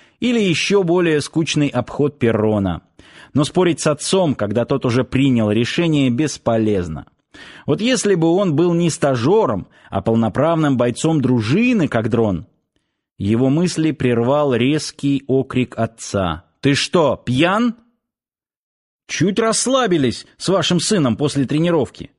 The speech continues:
По глотку браги всего. Между прочим, это он". Но отец не стал слушать оправданий дрона. "Остаёшься на станции", отрезал он.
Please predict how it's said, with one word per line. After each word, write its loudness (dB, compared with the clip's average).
По 0
глотку 0
браги 2
всего. -2
Между 2
прочим, 2
это 0
он". 2
Но 0
отец -2
не 2
стал -2
слушать -2
оправданий 0
дрона. -2
"Остаёшься 0
на 0
станции", 0
отрезал 0
он. -2